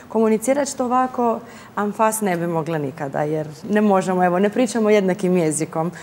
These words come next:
Oni mene razumiju, a njih, nažalost, ne. Pa, ove, evo, tehnologija nam pomaže stvarno jako puno. E, što će se zapravo postići ako se uspije doći?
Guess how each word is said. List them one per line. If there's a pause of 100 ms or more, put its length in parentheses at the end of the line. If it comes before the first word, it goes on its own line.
(160)
Oni
mene
razumiju,
a
njih,
nažalost,
ne.
Pa,
ove, (220)
evo,
tehnologija
nam
pomaže
stvarno
jako
puno. (480)
E,
što
će
se
zapravo (180)
postići
ako
se
uspije
doći?